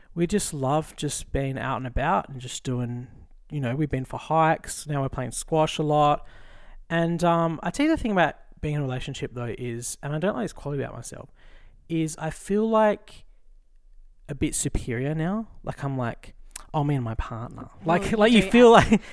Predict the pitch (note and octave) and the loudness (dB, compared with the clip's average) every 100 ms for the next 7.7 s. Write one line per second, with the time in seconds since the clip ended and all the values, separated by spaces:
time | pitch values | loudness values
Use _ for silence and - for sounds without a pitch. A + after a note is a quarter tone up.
0 | - A#3 A3+ A3 E3+ D#3+ F3+ B3+ E4+ - | -10 -8 -4 -4 -4 -8 0 4 4 4
1 | G3+ D3+ C4 - - - - - - D#4 | 2 4 2 0 -12 -12 -14 -14 -4 0
2 | D#4+ D4 D#4 D4+ D#4+ F#4 F#4 A3+ G#3+ F#3+ | 0 0 -2 2 4 4 4 2 -2 -4
3 | G3+ F#3 F3+ F#3 F3+ E3 D3+ D#3 - A3+ | -10 -8 -4 -4 -4 -4 -4 -4 -4 2
4 | D4+ D4 G#3 E3+ C3+ A#2 B3+ C#4 B3 B3 | 6 6 6 6 4 2 4 6 6 6
5 | B3 A#3 F#3+ - C#4 C4+ D#4 D4+ C#4+ A3+ | 4 0 -2 -4 0 2 2 0 0 0
6 | A3 G#3 G3+ G#3+ - G3 - - - - | 0 -4 -6 -8 -6 -8 -8 -16 -20 -20
7 | - G#3+ - A3 G3+ G3+ | -12 -10 -6 -2 -2 -4